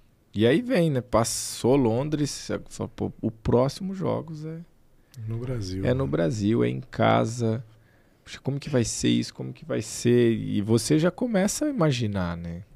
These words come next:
Speaker 1: Pô, você entra nos jogos, porque não tem igual.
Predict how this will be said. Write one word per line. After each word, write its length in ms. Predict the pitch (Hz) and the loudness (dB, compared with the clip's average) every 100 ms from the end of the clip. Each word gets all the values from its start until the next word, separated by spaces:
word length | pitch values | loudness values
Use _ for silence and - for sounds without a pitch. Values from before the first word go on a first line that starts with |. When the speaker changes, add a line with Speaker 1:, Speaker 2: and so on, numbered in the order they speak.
| - - - - | -20 -20 -20 -10
Speaker 1:
Pô, 180 | 98 92 - - - - - _ - - - _ - | -6 -4 -6 -20 -20 -20 -20 _ -20 -20 -20 _ -20
você 160 | 98 - _ _ - - | -18 -18 _ _ -20 -20
entra 320 | - 113 120 110 | -10 -10 -6 -8
nos 220 | 98 90 | -8 -8
jogos, 680 | 101 127 139 90 - - - - _ _ _ _ _ _ _ _ _ - - - _ | -4 -2 -2 -8 -12 -16 -20 -20 _ _ _ _ _ _ _ _ _ -20 -20 -20 _
porque 200 | 95 90 | 0 2
não 140 | 156 175 | 2 4
tem 240 | 160 151 | 6 6
igual. 420 | 107 98 78 78 | 6 4 2 0